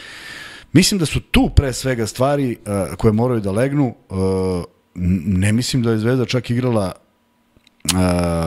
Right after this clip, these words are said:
generalno lošu odbranu, ali je bilo mnogo skokova u napadu.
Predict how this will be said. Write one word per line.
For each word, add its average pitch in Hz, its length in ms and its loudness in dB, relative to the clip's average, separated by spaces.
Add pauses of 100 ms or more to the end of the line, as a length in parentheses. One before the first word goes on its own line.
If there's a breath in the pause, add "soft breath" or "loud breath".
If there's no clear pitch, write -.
(320)
generalno 113 600 6
lošu 107 340 0
odbranu, 123 400 0
ali - 180 -12
je 78 40 -6
bilo 98 200 0
mnogo 107 240 0
skokova 127 360 -2
u 131 40 2
napadu. - 300 -4